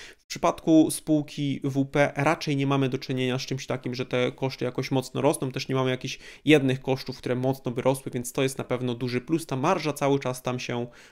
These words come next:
e, tam się trzyma. Od dwóch lat widzimy, że mniej więcej te marże są na bardzo takim porównywalnym, e, na bardzo porównywalnym poziomie, więc patrząc na to z tej perspektywy, wygląda to dobrze.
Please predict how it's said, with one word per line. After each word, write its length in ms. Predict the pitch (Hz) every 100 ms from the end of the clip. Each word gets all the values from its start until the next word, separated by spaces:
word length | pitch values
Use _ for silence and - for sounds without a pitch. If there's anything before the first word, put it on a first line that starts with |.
| _
e, 100 | 135
tam 200 | 135 127
się 200 | 131 127
trzyma. 400 | 127 143 139 131 - -
Od 160 | - 165
dwóch 280 | 143 139 139
lat 180 | 135 131
widzimy, 320 | 127 131 123
że 80 | 123
mniej 200 | 123 123
więcej 300 | 127 120 117
te 120 | 120
marże 320 | 117 120 120
są 260 | - 120 117
na 340 | 123 117 117
bardzo 380 | 120 160 - 123
takim 300 | - 131 123 - -
porównywalnym, 880 | - 143 131 135 127 123 120 120 120 117 139
e, 340 | 139 131 123 120
na 140 | 127
bardzo 300 | 123 123 127
porównywalnym 760 | - 135 123 131 123 120 120 123 - -
poziomie, 380 | - 135 131 123
więc 180 | 120 120
patrząc 420 | 131 131 - 131
na 80 | 127
to 120 | 127
z 60 | -
tej 140 | 147
perspektywy, 600 | 139 131 - 135 139 123
wygląda 420 | 120 131 127 120
to 120 | 120
dobrze. 380 | 127 180 160 143